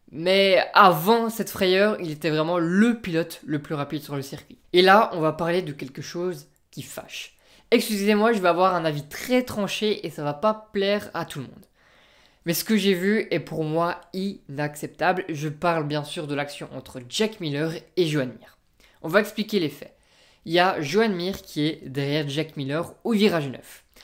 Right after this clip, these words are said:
Le virage neuf, c'est un virage à droite, qui précède le virage dix, qui est un virage à gauche. Donc,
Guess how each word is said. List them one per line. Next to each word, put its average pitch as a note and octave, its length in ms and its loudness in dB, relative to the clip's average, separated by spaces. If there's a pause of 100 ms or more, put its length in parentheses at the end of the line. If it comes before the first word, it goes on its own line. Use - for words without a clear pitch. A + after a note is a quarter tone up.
(140)
Le D#3 80 -4
virage D#3+ 280 4
neuf, A#3 180 -2
c'est E3+ 240 -8
un D#3+ 80 -2
virage F3 480 -2
à D3 120 -2
droite, - 480 -12
qui - 120 -8
précède G#3 400 -2
le F3+ 80 0
virage D#3+ 520 0
dix, F3+ 400 -2
qui - 80 -6
est E3+ 120 -6
un D#3+ 80 -4
virage F3 480 -2
à D3+ 100 0
gauche. - 380 -12 (120)
Donc, D#3 220 -8